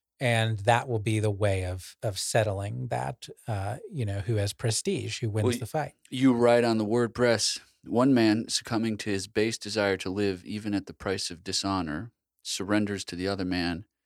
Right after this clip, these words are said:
Speaker 2: an event that institutes social inequality, since the victor becomes a master and the vanquished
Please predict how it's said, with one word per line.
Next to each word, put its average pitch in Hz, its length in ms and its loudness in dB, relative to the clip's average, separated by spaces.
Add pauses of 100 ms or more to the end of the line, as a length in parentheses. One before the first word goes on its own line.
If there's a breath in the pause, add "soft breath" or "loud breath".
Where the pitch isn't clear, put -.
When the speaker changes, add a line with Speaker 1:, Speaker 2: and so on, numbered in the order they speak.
(320)
Speaker 2:
an 101 100 -2
event 101 440 -2
that 90 200 -4
institutes - 880 -6
social - 540 -2
inequality, 73 720 -4 (340)
since - 300 -6
the 95 120 -10
victor 110 340 -4
becomes 110 400 -6
a 110 40 -6
master 95 680 -4 (400)
and 92 120 -6
the 90 100 -6
vanquished 82 760 -4